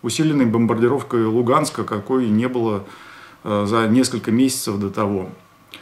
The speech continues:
Подписанные в Минске соглашения предусматривают отвод войск, э, и создание коридора шириной минимум пятьдесят километров для ар-, артиллерийских систем калибром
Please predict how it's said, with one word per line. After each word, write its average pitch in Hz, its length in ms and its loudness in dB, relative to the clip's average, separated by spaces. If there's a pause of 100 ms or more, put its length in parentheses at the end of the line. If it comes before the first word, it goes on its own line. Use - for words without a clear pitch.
(360)
Подписанные 139 480 0
в - 20 4
Минске 147 300 0
соглашения 131 500 0
предусматривают 123 680 0
отвод 123 280 0
войск, 143 400 -2
э, 110 260 -2 (260)
и - 80 -4
создание 131 420 2
коридора 139 420 0
шириной 127 380 0
минимум 127 300 4
пятьдесят 120 320 -4
километров 120 520 0
для 117 260 0
ар-, 110 280 -6 (120)
артиллерийских 123 640 -2
систем 139 380 -4
калибром 135 480 -2